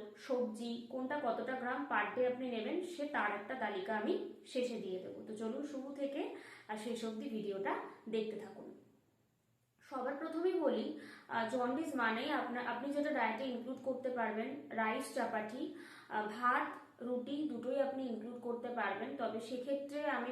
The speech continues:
বলবো রুটিটা একটু সফট হওয়া চাই, আহ, মানে আটার রুটি সফট হতে হবে, আবার ময়দার রুটি যেন না হয়। আর ডায়েটে মাছ মাংসের, আহ,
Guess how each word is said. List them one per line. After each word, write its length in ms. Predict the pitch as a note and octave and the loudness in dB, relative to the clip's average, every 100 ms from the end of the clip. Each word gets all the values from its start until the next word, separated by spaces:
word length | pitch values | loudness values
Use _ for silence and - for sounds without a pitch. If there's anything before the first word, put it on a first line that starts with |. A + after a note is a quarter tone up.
| B3 | -2
বলবো 240 | B3 B3 | 0 0
রুটিটা 360 | B3+ A#3 A3 B3 | -2 -2 -4 -4
একটু 220 | A#3+ C4+ - - | -4 -6 -10 -2
সফট 420 | A3+ A3 - B3 | 2 2 0 -2
হওয়া 240 | A3+ A3 | 2 2
চাই, 360 | G#3+ G#3 G3 - - - - - - | 2 -2 -4 -6 -10 -16 -18 -18 -4
আহ, 400 | G4+ G4+ G4+ G4+ | 2 4 4 2
মানে 240 | G4+ G4+ | 0 0
আটার 400 | A#3 A3+ C#4+ C#4 | 2 2 4 4
রুটি 240 | C#4 C#4+ C#4+ | 4 0 -2
সফট 440 | C#4 C4+ C4+ C4+ | 4 4 4 2
হতে 180 | B3 A#3+ | 2 2
হবে, 160 | A3+ | 2
আবার 180 | A3+ A#3 | 2 0
ময়দার 420 | A#3 A3+ A3 B3+ | 2 2 2 0
রুটি 220 | B3+ B3 A#3 | 0 -2 0
যেন 280 | B3 A#3 | 2 2
না 220 | A#3 G#3+ G#3+ | 2 4 4
হয়। 360 | A3+ A3 G#3 G3 - - - - - - | 2 0 -2 -4 -8 -14 -20 -18 -16 -2
আর 260 | G#3+ A3 A3 | 2 4 4
ডায়েটে 760 | G#3+ A3 A3 C#4 C#4+ D4 D4 - - - _ | 4 4 2 4 4 4 0 -6 -14 -20 _
মাছ 480 | B3 A#3 B3 D#4 D4+ | -2 4 8 6 6
মাংসের, 760 | D4 C#4 C4+ D4 C#4+ C#4+ - B3 | 4 4 4 2 2 2 -2 4
আহ, 200 | A#3 | 8